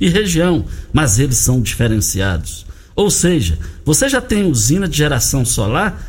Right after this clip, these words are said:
e está precisando de fazer manutenção ou está tendo problemas? Entre em contato.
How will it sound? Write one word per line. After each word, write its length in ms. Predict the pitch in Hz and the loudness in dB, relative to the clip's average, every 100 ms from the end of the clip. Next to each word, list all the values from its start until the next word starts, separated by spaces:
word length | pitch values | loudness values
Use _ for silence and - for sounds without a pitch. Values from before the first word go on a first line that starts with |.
| - | -4
e 120 | 196 | 0
está 280 | 208 - 196 | 2 2 -2
precisando 540 | 190 170 - 123 185 175 | -2 -2 0 2 2 -2
de 80 | |
fazer 360 | 160 156 131 151 | -4 -2 0 0
manutenção 680 | 147 143 - 123 101 170 233 - - | 0 0 -2 -2 0 -2 -2 -6 -8
ou 160 | - 226 | 0 0
está 360 | 196 - 190 175 | 0 0 0 -2
tendo 400 | - 175 175 147 | 0 2 2 0
problemas? 840 | 151 127 156 247 185 113 - - - - - - | -2 0 0 0 0 -2 -4 -8 -16 -20 -10 -2
Entre 480 | 196 233 220 214 190 - | 0 0 0 -2 -4 -2
em 100 | 196 | 0
contato. 720 | - 180 - 160 143 - - | 2 0 0 0 -2 -4 -12